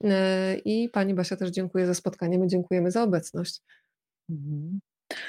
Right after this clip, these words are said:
Speaker 2: No, y, ja bardzo bym chciała porozmawiać z księdzem Adamem Bonieckim,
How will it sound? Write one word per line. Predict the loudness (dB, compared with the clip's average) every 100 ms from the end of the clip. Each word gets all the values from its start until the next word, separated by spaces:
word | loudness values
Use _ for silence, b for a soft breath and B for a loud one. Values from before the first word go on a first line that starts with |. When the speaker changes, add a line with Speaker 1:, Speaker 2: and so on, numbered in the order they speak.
| B B 2
Speaker 2:
No, | 2 2
y, | 0 -2 _
ja | 6 8
bardzo | 8 8 6
bym | 6
chciała | 4 2 4 2 2
porozmawiać | 2 4 6 4 6 4 2 -4
z | _ -20 0
księdzem | 4 6 4 4
Adamem | 4 6 8 6 6
Bonieckim, | 6 6 6 2 -12 -10 -6 -6